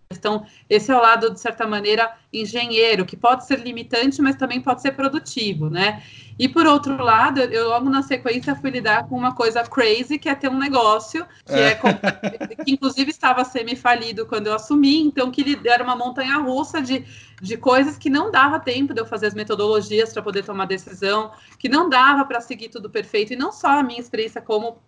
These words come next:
Speaker 1: como empresária, mas depois como consultora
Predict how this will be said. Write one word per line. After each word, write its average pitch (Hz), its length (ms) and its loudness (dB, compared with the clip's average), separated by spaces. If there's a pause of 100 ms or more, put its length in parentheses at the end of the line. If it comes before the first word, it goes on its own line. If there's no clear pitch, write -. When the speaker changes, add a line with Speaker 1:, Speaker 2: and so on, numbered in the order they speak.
(140)
Speaker 1:
como 226 220 -2
empresária, 214 520 2
mas 196 160 -4
depois 220 340 -4
como 247 240 -6
consultora 226 760 -2